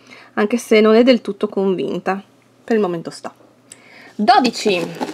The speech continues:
Siamo già a metà calendario. E iniziano a cadere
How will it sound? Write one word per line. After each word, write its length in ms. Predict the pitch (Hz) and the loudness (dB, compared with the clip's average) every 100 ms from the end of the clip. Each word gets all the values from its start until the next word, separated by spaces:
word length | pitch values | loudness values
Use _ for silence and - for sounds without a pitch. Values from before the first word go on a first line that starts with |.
| - - - - - - - - - - | -14 -14 -14 -12 -16 -18 -20 -20 -18 -10
Siamo 240 | - 214 | 0 2
già 160 | 214 247 | 4 4
a 40 | |
metà 240 | 277 233 226 | 4 2 0
calendario. 800 | - 214 208 - - - - - - _ - - - | 2 2 4 4 2 0 -8 -14 -20 _ -20 -20 -6
E 160 | 359 349 - | -2 -2 0
iniziano 400 | - 254 - 196 | 2 2 2 0
a 40 | |
cadere 420 | 190 220 156 160 | 2 0 2 -2